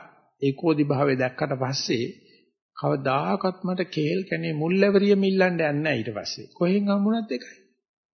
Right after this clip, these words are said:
භාවනා නොකරන මනුස්සයන මුල් ලැබරිය දුන්නේ නැත්තම්, මගුල දෙයට ගිහලා ඉස්ලාම් දාසේ වතුරේ කැල්ලුවේ නැත්තම්, ඉතින් කොන් කෙරුවයි කියන්නේ.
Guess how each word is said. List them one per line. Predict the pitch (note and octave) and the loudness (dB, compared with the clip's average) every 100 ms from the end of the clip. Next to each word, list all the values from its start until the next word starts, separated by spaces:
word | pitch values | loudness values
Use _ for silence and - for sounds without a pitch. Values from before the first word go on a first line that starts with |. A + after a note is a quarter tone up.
| _ _ _ _ _ _ _ _ - | _ _ _ _ _ _ _ _ -2
භාවනා | C#3 C#3+ D3 | 2 2 2
නොකරන | C3+ C#3 F3 F#3 | 0 2 2 2
මනුස්සයන | F3+ C#3+ D3+ | 0 2 0
මුල් | E3+ E3 | 0 0
ලැබරිය | E3 D#3+ D#3+ | 2 2 0
දුන්නේ | D#3 D3+ D3+ | 2 0 0
නැත්තම්, | D3 A3+ D4 - _ _ _ _ _ _ _ _ _ _ _ - | 0 -2 -2 -8 _ _ _ _ _ _ _ _ _ _ _ -4
මගුල | C#3 D#3+ | 2 6
දෙයට | D#3 D3+ | 6 4
ගිහලා | D3+ D#3 C#3+ | 4 4 2
ඉස්ලාම් | D3+ D3+ D3+ | 2 2 2
දාසේ | D3+ D3 D3+ | 2 0 2
වතුරේ | C#3+ C3 D3+ | 0 2 2
කැල්ලුවේ | C#3+ D3 D#3 | 2 2 0
නැත්තම්, | D#3 D#3 A#3 D4 - _ _ _ _ _ _ _ _ _ _ _ _ _ _ _ _ _ - | 0 -2 -2 -2 -8 _ _ _ _ _ _ _ _ _ _ _ _ _ _ _ _ _ -4
ඉතින් | C3 - D#3 G3+ | -4 0 0 0
කොන් | F#3 E3+ | -4 -6
කෙරුවයි | D3+ D3+ C#3 - | -6 -6 -8 -10
කියන්නේ. | - - | -16 -20